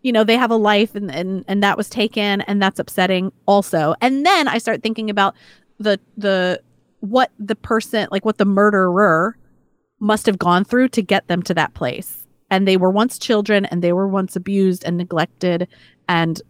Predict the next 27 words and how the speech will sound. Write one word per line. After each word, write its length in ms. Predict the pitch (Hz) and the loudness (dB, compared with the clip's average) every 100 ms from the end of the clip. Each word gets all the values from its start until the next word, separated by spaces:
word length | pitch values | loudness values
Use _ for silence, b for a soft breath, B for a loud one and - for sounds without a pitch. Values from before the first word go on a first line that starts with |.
| - | -16
horribly 720 | - 185 175 185 175 170 156 | 0 2 2 2 0 0 0
mistreated. 680 | 175 170 - 175 170 160 165 - | -2 -4 -4 -2 0 2 0 0
And 180 | 180 190 | 0 2
then 120 | 185 | 4
I'm 160 | 185 196 | 2 2
sad 260 | - 202 | 0 2
about 220 | 208 208 240 | 2 0 0
that 160 | 226 | -2
too. 180 | - 277 - | 0 0 0
It's, 100 | 254 | -4
like, 140 | 240 - | -4 2
all 300 | 330 392 214 | 6 6 6
too 180 | - 320 | 2 2
much. 280 | 392 302 - | 2 0 0
And 100 | 226 | 2
I 80 | 240 | 2
don't 180 | 262 | 2
<laughs> 0 | |
understand 380 | 269 294 - 494 B B B | 2 0 2 -2 B B B
how 80 | 339 | -2
people 560 | 320 330 - 294 262 302 415 B 370 - | 0 -2 2 2 4 0 -6 B -16 0
can 200 | 415 294 | 2 2
be 120 | 302 | 0
so 480 | 311 - - 320 330 | -2 -4 2 4 4
fascinated 800 | - 285 381 - 349 233 185 180 | 2 0 0 -2 -2 0 -2 -4
with 180 | 165 - | -8 -8
it. 200 | - | -10